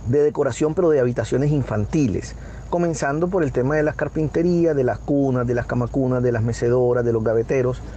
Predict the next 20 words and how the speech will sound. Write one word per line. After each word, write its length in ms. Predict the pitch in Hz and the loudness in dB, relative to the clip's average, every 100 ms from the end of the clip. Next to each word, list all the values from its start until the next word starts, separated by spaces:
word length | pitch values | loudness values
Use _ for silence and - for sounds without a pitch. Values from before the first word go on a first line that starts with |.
| - - - | -14 -14 -6
y 100 | 220 | -2
complementarlo 1000 | 190 202 190 190 180 165 160 151 151 165 160 - - | 0 0 2 2 0 0 -2 -2 0 -2 -4 -10 -4
con 280 | 139 123 | 0 2
otros 260 | 123 127 143 | 0 -2 -4
productos, 720 | 185 185 147 139 165 156 - | 0 2 2 0 -4 -4 -6
obviamente 640 | - 131 127 139 139 135 147 | -2 0 0 0 0 0 0
las 180 | 127 | 0
lencerías, 960 | 120 117 113 120 139 123 120 113 110 110 | 0 -2 -2 0 2 2 2 0 0 0
los 120 | 113 117 | 0 -2
protectores, 960 | 120 120 110 - 135 120 113 110 107 - - - | -4 -4 -6 -2 2 2 2 0 -2 -8 -14 -6
los 160 | - 135 | -2 0
vinilos 320 | 131 127 123 | 2 0 0
decorativos 800 | 120 - 120 113 175 151 127 104 107 | 0 0 -2 0 0 2 2 0 -2
y 20 | |
todo 220 | - 92 | 0 0
lo 100 | 95 | 2
demás. 340 | 73 64 - - - - - - - - | 0 -2 -8 -12 -12 -12 -12 -12 -12 -4
No 120 | 165 | -2
teníamos 500 | 196 208 202 190 180 | 0 2 2 2 0
capital 600 | - 127 120 - 98 113 | -2 -2 -2 -2 -2 -2